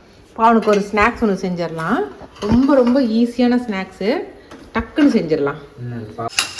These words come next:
Speaker 1: கொஞ்சமா நெய் விட்டுக்கலாம். இது அவுள்ல செய்யறது ரொம்ப ரொம்ப ஈஸியானதுங்க.
Speaker 2: கொஞ்சமா
Speaker 1: கொஞ்சம் நெய்
Speaker 2: நெய்
Speaker 1: விட்டு அது கொஞ்சம் அவுள் சேர்த்திக்கலாம். நீங்க சிகப்பு அவுள் இருந்தாலும் சேர்த்திக்கங்க, வெள்ளை அவுள் இருந்தாலும் சேர்த்திக்கங்க. அவுள் மொத்தத்துல ஏதோ ஒரு அவுள்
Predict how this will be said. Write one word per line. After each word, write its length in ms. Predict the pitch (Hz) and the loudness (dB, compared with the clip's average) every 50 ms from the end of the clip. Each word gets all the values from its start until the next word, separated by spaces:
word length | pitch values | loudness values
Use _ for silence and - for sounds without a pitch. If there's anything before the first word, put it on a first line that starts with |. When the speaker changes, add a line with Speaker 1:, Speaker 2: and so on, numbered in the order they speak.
| - - - - - - - - - - - - - - - - - - - _ _ _ - - - - | -8 -6 -6 -6 -6 -6 -8 -8 -10 -10 -10 -10 -14 -12 -12 -14 -14 -14 -20 _ _ _ -20 -20 -12 -6
Speaker 1:
கொஞ்சமா 440 | 247 254 254 247 226 277 262 269 254 | -4 -2 -2 -2 -2 -4 -4 -4 -4
நெய் 240 | 226 208 214 220 220 | -4 -4 -4 -4 -6
விட்டுக்கலாம். 500 | 214 - - - - 170 - - 277 330 294 - - - 392 - 349 - - - - - - | -6 -8 -8 -8 -6 -6 -6 -6 -6 -8 -8 -6 -4 -2 -2 -2 -2 -4 -6 -12 -14 -14 -10
இது 180 | 233 233 226 220 | -8 -4 -2 -2
அவுள்ல 400 | 196 214 233 311 330 320 285 262 | -2 0 0 2 2 2 2 0
செய்யறது 480 | - 233 208 202 202 190 196 254 294 | -2 -4 -6 -6 -6 -6 -6 -6 -6
ரொம்ப 340 | 254 190 190 214 233 233 247 | -6 -6 -4 -2 -2 0 0
ரொம்ப 240 | 226 214 226 240 269 | -2 -2 -2 -4 -4
ஈஸியானதுங்க. 760 | 233 202 208 208 208 - 226 202 196 190 180 170 160 160 185 247 359 392 - - - - | -4 -6 -6 -8 -6 -4 -6 -4 -6 -8 -12 -12 -12 -10 -8 -8 -10 -10 -12 -18 -18 -14
Speaker 2:
கொஞ்சமா 180 | - 139 143 | -12 -6 2
Speaker 1:
கொஞ்சம் 300 | 160 247 254 247 311 311 | 4 6 6 6 4 4
நெய் 180 | 262 240 233 262 | 6 6 6 6
Speaker 2:
நெய் 100 | 294 311 | 6 4
Speaker 1:
விட்டு 520 | 285 262 233 - - 233 302 403 381 - - | 2 0 0 2 2 2 2 2 0 -4 -6
அது 140 | 202 202 196 | -8 -6 -2
கொஞ்சம் 320 | - 214 220 254 294 - | 0 2 2 2 2 2
அவுள் 200 | 165 190 196 220 | 0 2 4 4
சேர்த்திக்கலாம். 640 | 226 214 - - 190 175 - 165 165 175 190 269 370 392 - - - - - - - - | 4 4 4 0 -4 -4 -4 -6 -4 -2 -2 -2 -2 -4 -10 -14 -20 -20 -20 -16 -8 -4
நீங்க 180 | 254 262 254 | -2 0 0
சிகப்பு 480 | 247 254 247 254 294 285 294 277 269 262 | 0 -2 -2 -2 -2 0 2 2 4 6
அவுள் 40 | 247 | 6
இருந்தாலும் 340 | 233 226 220 226 247 269 | 6 6 4 2 2 2
சேர்த்திக்கங்க, 640 | 240 254 233 208 - 226 - 220 202 208 214 220 208 - - - - - 185 196 | 4 2 2 2 0 -2 -2 -2 -2 0 0 -2 -4 -6 -8 -14 -14 -12 -4 0
வெள்ளை 320 | 208 214 226 240 254 247 | 2 4 4 4 4 4
அவுள் 80 | 233 220 | 4 4
இருந்தாலும் 360 | 220 214 202 202 208 226 233 | 4 2 2 0 0 0 0
சேர்த்திக்கங்க. 360 | 233 208 190 175 180 185 190 - - | 0 0 -2 -2 -4 -4 -4 -2 0
அவுள் 300 | 180 196 190 254 392 370 | 0 2 2 2 2 0
மொத்தத்துல 440 | - 202 214 208 - - 240 233 - | 0 -2 -4 -4 -4 -2 -2 -2 -2
ஏதோ 280 | - - 220 185 233 262 | -2 -4 -2 0 2 2
ஒரு 160 | 254 233 196 | 2 2 0
அவுள் 200 | 170 180 196 202 | -2 -4 -6 -8